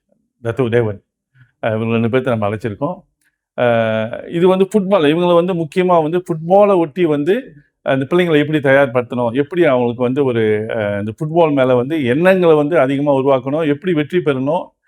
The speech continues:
வெற்றி பெற்றவங்களும் எப்படி ஆக முடியும், ஆ, அப்படின்ற ஒரு அடிப்படையா வந்து இவங்களுக்கு வந்து இவங்களோட அனுபவத்தையும், இவங்களோட எப்படி வெற்றி கண்டாங்க, பிள்ளைங்களை எப்படி அவங்க வந்து அடுத்த கட்டத்துக்கு கொண்டு போனாங்க,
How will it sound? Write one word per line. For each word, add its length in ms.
வெற்றி 260
பெற்றவங்களும் 400
எப்படி 180
ஆக 260
முடியும், 460
ஆ, 340
அப்படின்ற 360
ஒரு 160
அடிப்படையா 560
வந்து 220
இவங்களுக்கு 440
வந்து 200
இவங்களோட 320
அனுபவத்தையும், 760
இவங்களோட 380
எப்படி 240
வெற்றி 240
கண்டாங்க, 560
பிள்ளைங்களை 320
எப்படி 260
அவங்க 160
வந்து 180
அடுத்த 240
கட்டத்துக்கு 440
கொண்டு 100
போனாங்க, 320